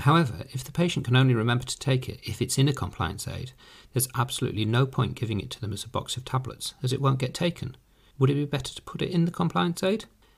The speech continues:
They might not get all the dose, as some might be broken down before they take it,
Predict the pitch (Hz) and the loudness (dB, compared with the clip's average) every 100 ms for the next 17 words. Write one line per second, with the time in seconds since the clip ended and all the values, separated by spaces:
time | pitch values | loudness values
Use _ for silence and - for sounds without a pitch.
0 | _ _ - 127 151 - 127 127 - 131 | _ _ 2 4 4 0 -4 -6 -2 0
1 | 139 127 - - 127 - 120 - 135 117 | 2 0 -4 -6 -6 -4 -2 0 2 2
2 | 101 - 101 107 - 104 104 104 98 101 | 0 -6 0 0 0 -4 -4 -6 -6 -8
3 | 101 - 160 - 90 | -8 -4 -4 -2 -8